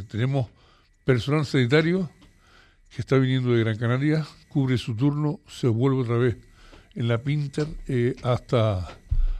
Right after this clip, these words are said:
hasta Gran Canaria, duerme ya y vuelve otra vez para acá al turno. El presidente enten-, eh, nos comentaba que había gente que igual tenía en su casa. Yo conozco casos que no tienen su casa tampoco ya.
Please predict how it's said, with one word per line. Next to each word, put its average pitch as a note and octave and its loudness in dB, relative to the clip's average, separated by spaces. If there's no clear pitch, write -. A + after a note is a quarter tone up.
hasta C3+ -2
Gran B2+ 0
Canaria, C#3 0
duerme C3 2
ya C3+ 2
y C3 2
vuelve B2 4
otra A#2 -2
vez A#2 0
para A2+ -2
acá A2+ 0
al G#2 0
turno. C#3+ -4
El G#3 -4
presidente B2 2
enten-, C3+ -2
eh, B2+ 0
nos A2+ -4
comentaba B2+ -2
que B2+ -2
había B2 2
gente B2 -2
que A2+ -4
igual A2+ 2
tenía A#2 0
en G#2+ -2
su A#2 -4
casa. C#3 -2
Yo G2 -8
conozco A2 -2
casos B2 -4
que D3 -2
no A#2 0
tienen A#2+ 2
su A2+ -8
casa A2+ -8
tampoco G2+ -8
ya. D3 -10